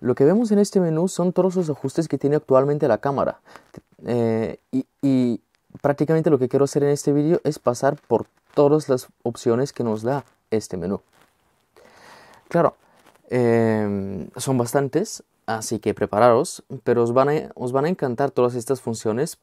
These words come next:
porque vais a ver todas las maneras, em, que, o sea, todas las opciones que tenemos para controlar nuestra cámara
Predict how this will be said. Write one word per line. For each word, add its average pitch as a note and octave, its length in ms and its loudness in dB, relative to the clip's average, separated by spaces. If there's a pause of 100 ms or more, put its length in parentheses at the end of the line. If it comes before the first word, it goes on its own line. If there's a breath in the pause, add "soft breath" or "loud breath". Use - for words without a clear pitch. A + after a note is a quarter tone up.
porque D3 380 2
vais C3+ 240 0
a C3+ 60 0
ver C3 220 -2 (480 soft breath)
todas C#3+ 340 2
las C3 280 -2
maneras, A#2 840 -2
em, G#2 800 -6 (380)
que, G2 600 -2
o - 60 -14
sea, - 140 -8
todas C#3+ 200 -4
las C#3 140 -4
opciones C3 420 -2
que B2+ 120 -2
tenemos A#2 360 -4
para G#2+ 240 -2
controlar G#2+ 440 -2
nuestra A#2+ 340 -4
cámara A#2 340 -4